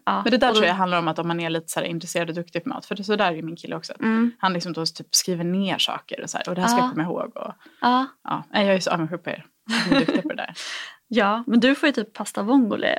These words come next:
Speaker 1: varje dag.
Speaker 2: Ja, väldigt ofta.
Speaker 1: <laughs>
Speaker 2: Det är ofta så att pasta vongole är tydligen då det som blir vackrast på bild. Så därför så tror alla det som följer mig och min kille på Instagram att vi äter pasta vongole varje dag. Men det gör sig väldigt bra på bild.
Speaker 1: Det är ju
Speaker 2: Och det är
Speaker 1: sjukt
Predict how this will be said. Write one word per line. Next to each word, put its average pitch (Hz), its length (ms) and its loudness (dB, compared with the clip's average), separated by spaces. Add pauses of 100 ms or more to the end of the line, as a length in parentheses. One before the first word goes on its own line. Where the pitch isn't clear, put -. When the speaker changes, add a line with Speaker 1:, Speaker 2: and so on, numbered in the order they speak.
(140)
Speaker 1:
varje 214 520 -2
dag. - 300 -2
Speaker 2:
Ja, 208 180 4
väldigt 220 280 2
ofta. 247 260 2
Speaker 1:
<laughs> 294 640 4
Speaker 2:
Det - 40 8
är 226 40 6
ofta 226 160 4
så - 100 6
att - 300 -2
pasta 208 240 0
vongole 208 460 4
är 196 80 0
tydligen 170 400 0
då 151 260 -2
det 160 260 0
som 160 300 -6
blir 165 220 0
vackrast 165 440 -4
på 185 80 -2
bild. - 440 -2
Så 190 100 -2
därför 208 240 2
så 202 100 -2
tror 247 360 2 (100)
alla 165 280 4
det - 100 2
som 277 120 4
följer 247 420 4
mig 165 100 0
och - 60 -4
min 311 100 -10
kille 160 160 -6
på 170 100 -2
Instagram 185 480 0
att - 180 -12
vi 175 140 2
äter 208 180 2
pasta 240 220 2
vongole 180 400 0
varje 165 200 4
dag. 170 260 0 (380)
Men 180 60 -2
det 202 60 4
gör 226 240 4
sig - 160 -2
väldigt 165 260 -2
bra 170 140 4
på 170 100 -6
bild. 170 320 -4 (280)
Speaker 1:
Det 262 60 4
är 240 40 6
ju 208 60 6
Speaker 2:
Och 208 100 4
det 190 60 6
är - 20 6
Speaker 1:
sjukt 185 60 2